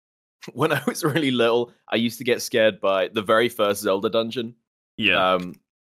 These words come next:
Speaker 1: in Ocarina of Time, you go in the big tree, and there's a big spider, and it plays that, like, threat music, and I was like,
Speaker 2: Yeah.
Speaker 1: "Nope, I'm good. I'm gonna go play
Speaker 2: Ab-,
Speaker 1: football. <laughs>
Speaker 2: absolutely
Speaker 1: I'm
Speaker 2: not,
Speaker 1: fucking
Speaker 2: yeah.
Speaker 1: outta here." Yeah, yeah. Um, but one that did get me was,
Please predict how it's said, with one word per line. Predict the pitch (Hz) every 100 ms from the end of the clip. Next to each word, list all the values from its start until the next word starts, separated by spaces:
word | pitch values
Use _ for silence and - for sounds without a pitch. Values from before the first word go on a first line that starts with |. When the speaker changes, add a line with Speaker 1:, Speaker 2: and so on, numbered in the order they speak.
| -
Speaker 1:
in | 101
Ocarina | 101 117 98 95
of | 90
Time, | 98 98 101
you | 98
go | 110 110
in | 107
the | 107
big | 107 101
tree, | - 107 107 107 _ _ _ _
and | 101
there's | 101
a | 98
big | 127 120
spider, | - 123 123 131
and | 110
it | 104
plays | - 107 98
that, | 110 -
like, | 95 90 - _ _ _ -
threat | - 117 113 110
music, | 117 117 117 135 123 -
and | 98
I | 95
was | 98
like, | 98
Speaker 2:
Yeah. | 85 73 - - _ _ -
Speaker 1:
"Nope, | 107 139 143 147 147
I'm | 120 123
good. | 113 113 104
I'm | 117
gonna | 120
go | 117
play | - 104
Speaker 2:
Ab-, |
Speaker 1:
football. | - 117 107 107 117
<laughs> |
Speaker 2:
absolutely | 107 202 120 220
Speaker 1:
I'm | 107
Speaker 2:
not, | 202 - 143
Speaker 1:
fucking | 101 95 -
Speaker 2:
yeah. | -
Speaker 1:
outta | 131 139 139
here." | 123 117 110 107
Yeah, | 110 110 104
yeah. | 107 98 - _ _ _ -
Um, | 101 98 98 104 _ _ _ _ _
but | 156 139
one | 131 175
that | 220 -
did | 135 135 127
get | 120 98
me | 101 92
was, | 92 98 98 101 98 95 -